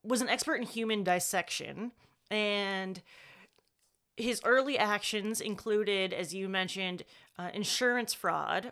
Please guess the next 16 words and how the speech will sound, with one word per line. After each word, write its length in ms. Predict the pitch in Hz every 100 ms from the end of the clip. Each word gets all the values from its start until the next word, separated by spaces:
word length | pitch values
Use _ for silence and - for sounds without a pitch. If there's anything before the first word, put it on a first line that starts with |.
| -
where 340 | 190 196 190
he 300 | 185 208 208
would 500 | 190 190 196 185 175 - - -
try 500 | - 214 208 240 269 -
and 480 | 214 208 208 202 190 _ _ _ _
fake 320 | - 233 254
his 160 | 302 262
own 300 | 226 233 202
death. 480 | 165 165 254 - - _ _ _ _ _
And 140 | - 208
I 60 |
think 200 | 208 277
it 80 | 285
was 160 | 262 226
either 340 | 233 220 208
he 500 | 202 226 208 190 180